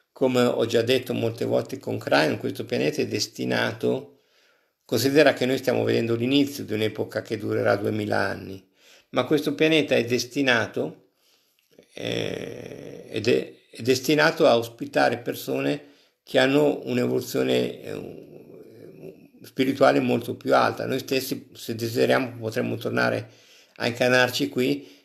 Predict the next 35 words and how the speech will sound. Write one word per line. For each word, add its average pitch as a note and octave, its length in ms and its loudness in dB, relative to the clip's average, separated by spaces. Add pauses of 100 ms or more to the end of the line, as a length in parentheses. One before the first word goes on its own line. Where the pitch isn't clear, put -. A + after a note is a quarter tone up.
e - 120 -4
se - 120 2
abbiamo B2+ 340 2
già B2 160 2
fatto A#2 340 -4
tanto B2 300 -2
lavoro A#2+ 340 0
in A2+ 120 -4
cu-, - 220 -14
in A#2 120 -10
questa A#2+ 280 -4
incarnazione, C3 500 -2
la C#3+ 80 -2
prossima A#2+ 560 -2
ce A2+ 160 -6
lo A2+ 120 0
ritroviamo. A2+ 800 -4 (460)
E G#3+ 140 6
tutto F#3 300 -2
quello D#3 220 6
che C3+ 120 -2
sta B2+ 180 -4
succedendo C#3 600 2
in A2+ 80 -6
questo A2+ 280 -8
momento, B2 920 -2
parlo A2+ 320 -2
di A2 220 -10
tutta - 280 -6
la A2+ 100 2
storia A#2+ 300 0
del G#2+ 160 -4
covid, A2+ 380 2
senza A#2+ 360 -4
entrare A2+ 640 0